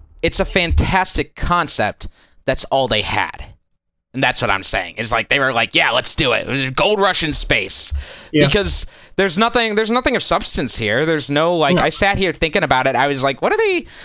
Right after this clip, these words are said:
Speaker 1: what are they, what's the story here? Uh, like, what's the point? What's the theme that they're working with?" This is sci-fi.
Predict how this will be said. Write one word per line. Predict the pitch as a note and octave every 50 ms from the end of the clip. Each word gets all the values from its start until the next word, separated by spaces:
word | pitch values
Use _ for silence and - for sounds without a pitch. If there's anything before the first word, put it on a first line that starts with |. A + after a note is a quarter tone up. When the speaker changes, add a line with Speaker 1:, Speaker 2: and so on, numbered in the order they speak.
| - - - -
Speaker 1:
what | - - G#4
are | A4+ G4
they, | - - E3+
what's | F3+ A3 - -
the | - - G#3+ G3
story | - - - - - - F3+ F3+ G#3+ A#3 A3+ D#3
here? | A#2 G2+ G#2+ G#2+ G2+ F#2 F2 E2+ - - -
Uh, | - C#3 C#3+ D3 D3+
like, | D#3+ E3 C3 -
what's | C#3 D#3 G#3 - - -
the | - G3
point? | - - - - E3+ C#3 A#2+ A2 F2 -
What's | A#2 D3+ - - -
the | - C3 - _ _
theme | - D#3 E3 D#3+ D3 D3+ D3 C#3 C#3+
that | C#3 A2+ - C3+ C3+ B2+ -
they're | B2 A#2+
working | A#2 A2+ B2 B2+ B2+ - A#2+ A2+ G#2
with?" | G2+ F#2 F2 - -
This | D#3+ D#3+ -
is | F#3+ F3
sci-fi. | - - A3 G#3+ A3+ A3 - - A#2+ G#2 F#2+ F#2 F#2 E2+